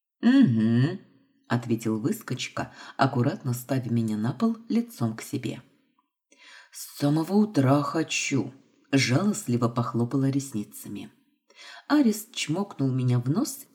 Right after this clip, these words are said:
и развернул на сто восемьдесят градусов. "Мама о нас позаботилась", довольно сказал выскочка, указывая на накрытый к ужину стол в гостиной. "Готовил не я",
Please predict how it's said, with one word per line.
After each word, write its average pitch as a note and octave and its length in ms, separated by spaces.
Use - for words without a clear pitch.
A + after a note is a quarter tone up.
и D#4+ 120
развернул D3+ 800
на C4+ 140
сто D#3 220
восемьдесят C#3 680
градусов. - 720
"Мама B2 500
о A3 100
нас C#3+ 340
позаботилась", C#3 1120
довольно B2 500
сказал B2 460
выскочка, - 680
указывая C3 800
на B2+ 120
накрытый C3+ 500
к - 180
ужину D#3+ 360
стол G#3 320
в F3 100
гостиной. C3 840
"Готовил C#4 600
не D#3 180
я", A2+ 360